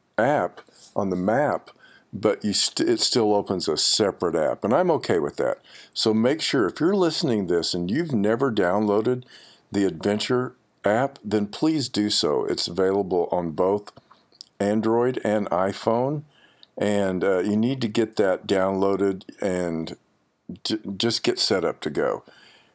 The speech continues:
The cool thing about adventure caches, besides the fact that they take you to some really interesting places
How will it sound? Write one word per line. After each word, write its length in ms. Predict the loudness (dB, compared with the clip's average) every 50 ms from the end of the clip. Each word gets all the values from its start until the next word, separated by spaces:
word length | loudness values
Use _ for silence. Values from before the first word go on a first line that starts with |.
| _ _ -6
The 100 | -6 -6
cool 340 | -4 -4 0 0 2 0 0
thing 320 | 0 0 0 2 2 0
about 380 | 2 2 2 2 2 2 0 -2
adventure 440 | -2 0 0 -2 0 0 -2 -4
caches, 540 | -2 0 0 2 2 2 0 -2 -2 -2 -4
besides 640 | -4 -4 -2 -2 2 2 2 2 2 0 -2 -4 -4
the 100 | -4 -4
fact 380 | 0 0 0 0 0 -2 -4
that 160 | -8 -6 -2
they 140 | -2 -2 -2
take 360 | 0 -2 -2 -2 -2 -4 -4
you 240 | -4 -2 -2 -2 -2 -6 _ _ _ _ _ _ _ _ _ -6
to 100 | -4 -2
some 320 | -2 -2 -2 -2 -4 -2
really 340 | 0 0 0 2 0 0 -2 -2
interesting 540 | -4 -6 -4 -4 -4 -6 -4 -4 -4 -4 -4
places 640 | -4 -2 -2 -2 0 -2 -2 -2 -2 -2 -2 -4 -6